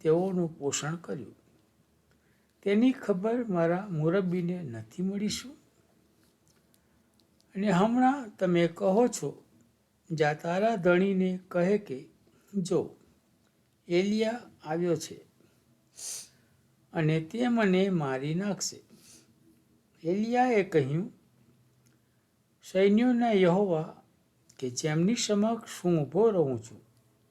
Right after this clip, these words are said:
તેમના સમ કે હું નક્કી આજે તેને મળીશ.'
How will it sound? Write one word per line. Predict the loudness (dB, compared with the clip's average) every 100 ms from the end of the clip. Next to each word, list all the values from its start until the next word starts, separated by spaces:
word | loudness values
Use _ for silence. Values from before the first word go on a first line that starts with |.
| _ _ _
તેમના | -6 -2 0 0 -2
સમ | -2 -4 -4
કે | -4 -4 -6 -6 -16 _ _ _ _ _ _ _ _ _ _ _ _ _ -4
હું | 0 2
નક્કી | 2 0 -4 -2 2
આજે | 2 2 0 -2 -4 -4
તેને | -2 -2 -2
મળીશ.' | -2 0 -2 -4 -8